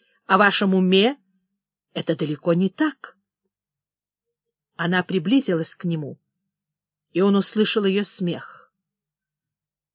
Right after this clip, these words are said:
«Я сделаю вас наместником.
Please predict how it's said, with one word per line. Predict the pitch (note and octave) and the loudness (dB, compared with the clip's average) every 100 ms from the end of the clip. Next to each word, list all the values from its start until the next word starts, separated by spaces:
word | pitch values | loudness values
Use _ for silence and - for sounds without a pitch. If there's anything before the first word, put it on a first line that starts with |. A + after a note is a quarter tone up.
| _ | _
«Я | E3 D3+ G#3+ A#3 | -8 0 4 4
сделаю | A3 F3 E3 A#3 A3+ A3+ A3 G#3+ G#3+ - _ _ _ _ _ - | 4 2 6 8 10 8 8 6 2 -6 _ _ _ _ _ -12
вас | D#3+ B3+ D#4+ - - - - _ _ _ _ _ | 0 4 4 2 -10 -12 -18 _ _ _ _ _
наместником. | D#3+ F#3+ F#3 F#3+ - E3+ D#3 - - F#3 | -4 0 2 2 0 -10 -12 -12 -18 -18